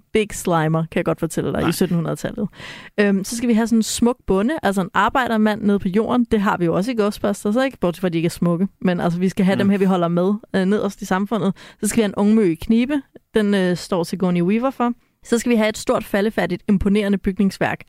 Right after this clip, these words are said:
Speaker 1: Og i syttenhundredetallet var der altid slot eller en borg. Og det er jo ret sjovt, at vi så her i Ghostbusters, de gør det jo faktisk lidt både med brandstationen og den der
Speaker 2: Mm.
Speaker 1: bygning. Altså, vi bliver ligesom opmærksomme på, at der skal være noget stort, imponerende, men også lidt faldefærdigt.
Speaker 2: Mm.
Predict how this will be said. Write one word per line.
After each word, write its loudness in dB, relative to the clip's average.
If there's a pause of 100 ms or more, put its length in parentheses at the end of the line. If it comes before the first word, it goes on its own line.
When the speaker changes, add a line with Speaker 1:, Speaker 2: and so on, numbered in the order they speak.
(600)
Speaker 1:
Og 2
i 0
syttenhundredetallet 2
var 0
der 2
altid -2
slot 0
eller -2
en 0
borg. -2 (340)
Og 0
det 4
er 4
jo 0
ret -2
sjovt, -2
at 2
vi 2
så 0
her 4
i 0
Ghostbusters, 0
de 0
gør 0
det -2
jo 2
faktisk -2
lidt 0
både 4
med 2
brandstationen 0
og 0
den 2
der 4
Speaker 2:
Mm. 4
Speaker 1:
bygning. 2 (360)
Altså, 2
vi 2
bliver 2
ligesom 0
opmærksomme 0
på, 0 (420)
at -2
der 0
skal -4
være 2
noget 2
stort, -2
imponerende, 2
men 2
også -2
lidt -2
faldefærdigt. 0
Speaker 2:
Mm. 0